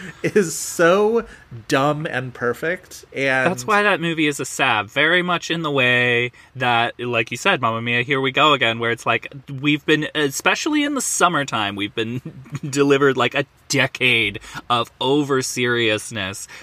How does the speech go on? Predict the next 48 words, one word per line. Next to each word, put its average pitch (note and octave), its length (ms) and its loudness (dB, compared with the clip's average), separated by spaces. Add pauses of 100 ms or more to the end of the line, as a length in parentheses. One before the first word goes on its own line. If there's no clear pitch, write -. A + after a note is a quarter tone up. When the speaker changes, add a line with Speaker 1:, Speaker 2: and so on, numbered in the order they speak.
Speaker 2:
where A#2+ 160 2
it's A2+ 160 -4
like, A#2+ 220 0
let's E3+ 260 0
just G4+ 220 2
have D3+ 400 2 (300)
stupid, - 840 -2
earnest C3 540 -2
shit, - 640 -2
Speaker 1:
Yeah. A2+ 240 0
Speaker 2:
and, G#2+ 80 -4
like, G#2+ 240 -2 (100)
that A#2+ 360 2
can B2+ 180 -6
be B2+ 180 -4
enough. A#2+ 480 -8
Speaker 1:
Also, A#3 340 4
you A3 140 -4
know C4+ 120 0
how D#4 140 0
Cold F#3+ 320 -2
Mountain C#3 320 -2
is A#2+ 160 -8
really B2 240 -2
the A#2+ 140 -6
Odyssey? A#2 520 -4
Because B2 380 -10
it's - 180 -14
like, A2 460 -8
um, A2+ 280 -4 (680)
ev-, D#3+ 220 2
like, F3 240 4
there F#3+ 140 6
are D#3+ 60 6
little E3 220 6
Speaker 2:
<laughs> - 20 -4
Yes, D#3 160 6
Speaker 1:
vignettes D3 320 2
Speaker 2:
it - 60 2
Speaker 1:
about C#3 180 4
Speaker 2:
is. G2+ 60 -6
Speaker 1:
him, D#3 220 0
Speaker 2:
Yes, D3 60 -2
Speaker 1:
like, D3 160 4
Speaker 2:
yes. D3 100 -2
Speaker 1:
encountering, C#3 680 -2
he'll D3 140 -2
encounter C#3+ 540 2